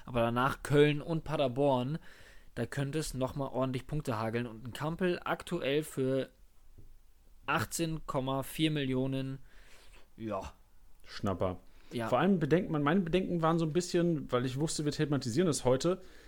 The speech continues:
Speaker 2: dass der Kollege eventuell rausrotiert unter der Woche, aber er wurde ja wirklich in der sech-, siebzigsten Minute in Mainz ausgewechselt, was für mich schon so ein kleiner Hinweis ist, okay,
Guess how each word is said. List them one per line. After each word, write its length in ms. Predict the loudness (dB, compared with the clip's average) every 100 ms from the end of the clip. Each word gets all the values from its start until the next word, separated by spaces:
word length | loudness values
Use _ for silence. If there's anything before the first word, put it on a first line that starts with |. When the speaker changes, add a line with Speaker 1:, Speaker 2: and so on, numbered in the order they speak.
| -6 0
Speaker 2:
dass 180 | 2
der 120 | 2 2
Kollege 380 | 2 2 4
eventuell 300 | 2 2 4
rausrotiert 480 | 6 4 2 -4 -4
unter 160 | -2 0
der 100 | 0
Woche, 340 | 2 2 0 -2
aber 500 | 2 4 6 4 2 -2 -14 -20 0
er 140 | 4
wurde 200 | 6 8
ja 100 | 8
wirklich 200 | 6 2
in 120 | 4 4
der 100 | 6
sech-, 200 | 2 4
siebzigsten 500 | 2 2 -2 2 8
Minute 580 | 8 8 4 4 4 2
in 160 | 4 4
Mainz 220 | 2 2
ausgewechselt, 640 | -2 0 0 0 0 0
was 160 | 0 4
für 80 | 4
mich 160 | 4
schon 120 | 2
so 120 | 2 2
ein 100 | 2
kleiner 460 | 2 4 4 2 2
Hinweis 440 | 2 4 4 2
ist, 280 | -2 -4 -10 -20 -20 -20 -14
okay, 380 | -8 2 6